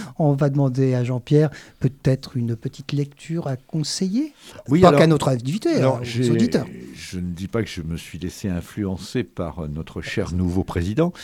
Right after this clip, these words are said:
Speaker 2: mais, euh, dans une interview qu'il a donnée il y a quelques jours, une journaliste lui a dit, « Quel est le livre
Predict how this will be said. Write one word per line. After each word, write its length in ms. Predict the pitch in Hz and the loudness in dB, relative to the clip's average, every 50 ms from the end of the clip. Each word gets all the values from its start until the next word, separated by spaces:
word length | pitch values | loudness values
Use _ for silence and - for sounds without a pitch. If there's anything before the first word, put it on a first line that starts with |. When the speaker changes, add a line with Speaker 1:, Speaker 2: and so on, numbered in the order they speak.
| - - - - - - - - | -16 -16 -16 -18 -18 -18 -10 -6
Speaker 2:
mais, 200 | 92 98 101 95 | -4 -2 0 0
euh, 180 | 95 90 87 85 | 0 0 -2 -2
dans 200 | 87 104 107 95 | -2 0 0 0
une 180 | - 117 107 | 2 2 2
interview 640 | 110 120 117 92 - 123 110 98 98 98 107 120 120 | 2 2 0 2 2 2 2 2 -2 -6 -6 -8 -8
qu'il 220 | - - - 85 | -8 -8 -6 -4
a 40 | 92 | -2
donnée 360 | 90 90 98 98 104 110 110 | 0 2 2 2 4 4 4
il 80 | 101 90 | 2 2
y 100 | 85 82 | 0 0
a 140 | 80 80 76 | -2 -4 -4
quelques 320 | - 95 85 71 - 101 | -4 -6 -6 -4 -4 -4
jours, 400 | 87 87 123 160 185 185 180 - - - - - - - _ | -4 -2 -2 -2 -2 -2 -4 -6 -14 -20 -20 -20 -20 -12 _
une 140 | - 87 87 | -2 -2 -2
journaliste 560 | 82 80 98 98 98 98 107 131 156 160 - | 0 0 0 0 2 2 2 0 -2 -4 -4
lui 220 | - 95 92 92 101 | -2 0 2 2 2
a 20 | |
dit, « 380 | 101 110 147 160 135 - - - - | 2 2 0 -2 -2 -2 -6 -2 6
Quel 200 | - 170 165 160 | 6 8 10 10
est 60 | 160 | 10
le 160 | 143 127 117 | 12 12 10
livre 600 | 107 104 117 139 180 196 190 151 - 82 87 85 | 10 10 6 2 0 -2 -2 -2 -2 -4 -4 -6